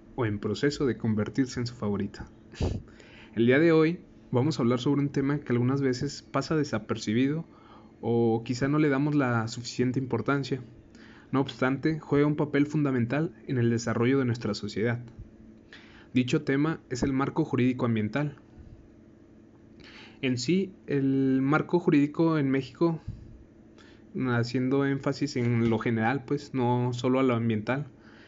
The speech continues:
se estructura básicamente a partir de cinco elementos, siendo el primero de estos y el que tiene el mayor peso sobre los demás,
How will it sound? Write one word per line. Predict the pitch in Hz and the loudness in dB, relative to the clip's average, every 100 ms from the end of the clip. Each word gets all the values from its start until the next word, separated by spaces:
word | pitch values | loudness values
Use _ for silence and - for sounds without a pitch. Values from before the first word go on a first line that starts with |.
| - | -20
se | - 127 | -6 -4
estructura | 120 117 - 131 143 | -2 -4 -2 2 4
básicamente | 147 143 - 151 135 131 127 147 143 - - - | 4 2 -2 -2 0 -2 0 2 0 -4 -14 -10
a | 127 | -6
partir | 120 117 120 127 | -2 -2 0 0
de | 131 139 135 | 2 2 2
cinco | 120 127 123 | 0 -2 0
elementos, | 127 127 143 135 135 127 - - - - - - - - | 2 2 0 -2 -4 -8 -12 -20 -20 -20 -20 -20 -20 -14
siendo | - 135 135 151 | -4 0 4 6
el | 151 139 127 120 113 107 | 6 6 6 4 2 0
primero | 107 123 120 143 | 0 2 4 4
de | 143 | 4
estos | 139 139 151 143 - - | 2 0 -2 -2 -8 -4
y | 131 | -2
el | 117 | 0
que | 120 | -2
tiene | 113 - 127 139 151 - | -4 -2 0 2 0 -2
el | 127 | -2
mayor | 123 113 123 139 | 0 0 0 -2
peso | - 147 143 156 151 - - | 0 -2 -2 -4 -6 -12 -10
sobre | - 113 | -2 2
los | 117 110 | 2 2
demás, | 110 123 143 - | 0 0 -4 -8